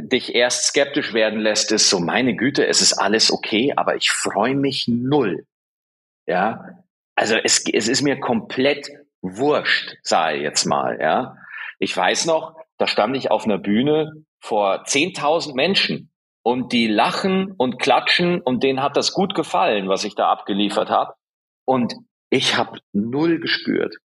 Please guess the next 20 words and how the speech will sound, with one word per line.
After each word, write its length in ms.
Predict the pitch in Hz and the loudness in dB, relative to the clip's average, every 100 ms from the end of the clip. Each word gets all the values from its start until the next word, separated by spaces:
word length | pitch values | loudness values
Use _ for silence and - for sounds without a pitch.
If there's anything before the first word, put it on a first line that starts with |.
| _ | _
Null. 600 | 110 147 160 - - - _ _ _ _ | 0 2 2 -2 -8 -20 _ _ _ _
Ja? 360 | 78 82 113 - - _ - - | -2 0 -2 -8 -20 _ -20 -6
Also 140 | - 131 | -2 0
einfach 260 | - 185 | 2 0
nur 160 | 175 143 | 0 0
damit 520 | 123 135 165 147 - _ - | 2 0 0 -2 -6 _ -10
nochmal 420 | - 123 127 117 - | -4 -2 2 0 0
zu 100 | 107 | 0
sagen, 320 | 113 127 127 | 0 0 -2
dass 180 | 113 - | -4 0
der, 380 | 107 98 - _ _ _ _ _ | 2 2 -2 _ _ _ _ _
dass 200 | 117 110 | 0 2
die 120 | 113 | 0
Schübe, 800 | - - 190 220 160 120 117 135 _ _ _ _ | 2 2 2 2 2 2 2 0 _ _ _ _
die 120 | 120 | 0
Schübe 500 | - - 208 180 160 | 2 2 2 2 -2
kommen, 640 | - 156 165 156 156 - - | 0 0 2 0 -2 -6 -2
wann 240 | 123 139 | -2 0
sie 120 | 117 | -2
kommen. 380 | - 120 90 67 | -2 0 0 -4